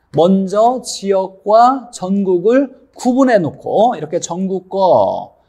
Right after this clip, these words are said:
여기 지역 거, 그래서 여기 안에 있는 자료만 쓴다라고 생각해야 이게 덜 헷갈려요. 그래서 입지 계수는 전국 거분의 지역 할 때, 자, 전국에서는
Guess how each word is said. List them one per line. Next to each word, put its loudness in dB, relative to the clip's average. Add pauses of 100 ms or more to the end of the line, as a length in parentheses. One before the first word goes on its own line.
(160)
여기 -2
지역 -2
거, 0
그래서 -2 (260)
여기 2
안에 0
있는 -4
자료만 -8
쓴다라고 -2
생각해야 -6
이게 -8
덜 -6
헷갈려요. -6 (460)
그래서 -2 (120)
입지 -8
계수는 0
전국 -8
거분의 -2
지역 -4
할 0
때, 0 (340)
자, -6
전국에서는 -2